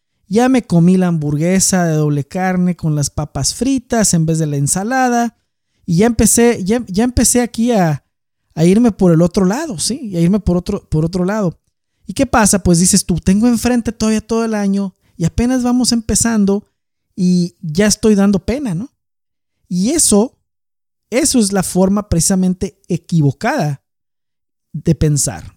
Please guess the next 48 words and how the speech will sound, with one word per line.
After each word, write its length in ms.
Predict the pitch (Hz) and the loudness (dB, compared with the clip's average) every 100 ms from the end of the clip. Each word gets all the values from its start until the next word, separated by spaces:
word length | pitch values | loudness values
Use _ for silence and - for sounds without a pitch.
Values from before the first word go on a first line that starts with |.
| - | -2
Uno 160 | 208 277 | 0 0
tiene 180 | 294 | 0
que 100 | 285 | -2
tener 380 | 254 240 240 240 _ _ _ _ - | -2 -2 -2 -6 _ _ _ _ -4
expectativas 840 | 185 - 170 175 214 220 220 - - | -2 -2 -2 -2 0 2 2 -2 -6
altas 800 | 214 294 - 120 101 - - - _ _ | -4 -4 -6 -8 -4 -2 -2 -8 _ _
y 100 | 175 | -12
convencerte 760 | - 180 170 170 - 208 - 254 | -2 0 2 2 0 -2 -2 -2
de 160 | 208 | -2
que 300 | - 170 151 _ _ _ _ _ | -2 -4 -4 _ _ _ _ _
este 300 | 190 214 294 | -4 -2 -4
puede 260 | - 226 220 | -4 0 0
ser 180 | 214 214 | 0 0
el 80 | 196 | -2
mejor 260 | 175 185 | -2 0
año 200 | 202 202 | 0 2
de 80 | 202 | 0
tu 160 | - 156 | 2 2
vida, 220 | 170 208 | 2 0
pero 200 | - 180 | 0 0
eso 220 | 202 247 | 2 0
no 160 | 233 214 | -2 -4
quiere 220 | - 226 | -4 -4
decir 260 | 202 220 - | -2 -4 -4
que 80 | |
va 80 | 202 | -2
a 40 | 185 | 0
ser 120 | 202 | 0
un 100 | 202 | 2
año 200 | 208 208 | 2 0
perfecto. 800 | 165 143 - 196 - - 101 - _ _ _ _ _ _ _ _ _ | 0 -2 -6 -10 -10 -14 -14 -14 _ _ _ _ _ _ _ _ _
Si 160 | - 170 | -6 -2
tú 120 | 226 | 0
piensas, 360 | 240 233 208 190 | 2 4 4 2
"El 100 | 165 | 2
mejor 260 | 165 240 | 2 2
año 160 | 277 285 | 2 2
de 60 | 254 | 4
mi 100 | 208 | 4
vida 200 | 214 220 | 4 2
va 60 | |
a 40 | 202 | 2
ser 140 | 214 | 0
un 100 | 208 | 0
año 180 | 208 208 | 0 0
perfecto", 600 | 185 165 - 196 - 214 | -2 -4 -4 -6 -4 -4
no, 480 | 165 208 240 143 _ | -2 -2 -4 -8 _
no, 280 | 143 196 233 | -4 -2 -2